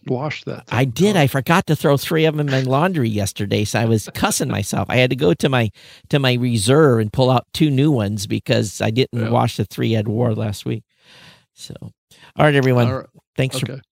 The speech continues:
Speaker 2: being here. I'm Todd at blueberry dot com, at Geek News. Go around, spread the formula that we have provided you here. Get on Clubhouse, repeat,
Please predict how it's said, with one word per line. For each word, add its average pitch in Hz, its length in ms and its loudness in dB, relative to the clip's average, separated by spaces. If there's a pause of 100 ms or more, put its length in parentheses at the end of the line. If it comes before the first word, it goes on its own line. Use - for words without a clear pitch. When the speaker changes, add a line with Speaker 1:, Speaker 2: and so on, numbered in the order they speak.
(100)
Speaker 2:
being 131 220 2
here. 123 120 2
I'm 123 140 0
Todd 113 400 2
at 78 80 -2
blueberry 107 320 0
dot 104 160 -2
com, 104 260 -2
at 107 240 -4
Geek 117 240 -8
News. 107 320 -4
Go 170 220 4
around, 151 360 2
spread 170 360 0
the 175 40 -6
formula 160 460 2
that 131 180 0
we 151 120 0
have 147 100 0
provided 135 540 -4
you 120 140 -4
here. 104 520 -4 (580)
Get 127 360 2
on 202 160 -2
Clubhouse, 156 640 0
repeat, 160 760 -4